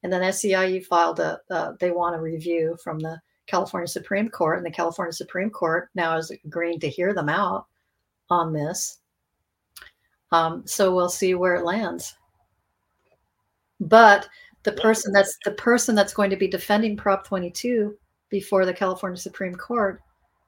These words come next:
Speaker 1: is the Attorney General of the state of California, because it's, it, he is, um, obliged to uphold the will of the voters.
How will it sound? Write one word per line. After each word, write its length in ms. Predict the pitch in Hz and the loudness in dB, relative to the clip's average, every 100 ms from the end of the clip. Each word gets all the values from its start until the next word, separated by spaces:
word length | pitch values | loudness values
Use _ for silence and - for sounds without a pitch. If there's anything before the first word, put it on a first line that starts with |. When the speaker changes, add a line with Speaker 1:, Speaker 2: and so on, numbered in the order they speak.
| _ _ | _ _
Speaker 1:
is 180 | - 196 | -2 0
the 100 | - | 0
Attorney 280 | 190 - 202 | -2 0 -2
General 320 | 185 202 226 | -2 -2 -2
of 60 | 185 | -6
the 40 | |
state 200 | 185 196 | -2 0
of 80 | 185 | 0
California, 680 | 180 185 180 208 240 196 202 | -2 -4 -4 -6 -6 -6 -8
because 380 | 190 - 196 - _ _ _ | -8 -6 -6 -8 _ _ _
it's, 320 | 196 196 - _ | 0 0 -8 _
it, 240 | 190 185 | 0 0
he 440 | - 214 214 214 - | -2 0 2 2 -2
is, 340 | 202 185 - - | -6 -4 -6 -8
um, 280 | 175 175 196 - | -10 -12 -12 -4
obliged 760 | 190 190 196 220 202 196 - - _ _ _ - | 0 4 6 6 4 0 -8 -14 _ _ _ -10
to 540 | - 202 190 185 185 - | 0 4 4 2 -2 -2
uphold 440 | 190 - 208 190 | -4 2 2 2
the 100 | 190 | 2
will 180 | 180 185 | 0 0
of 80 | 180 | 0
the 60 | |
voters. 600 | 175 190 226 180 185 - | 0 -2 -4 -8 -10 -12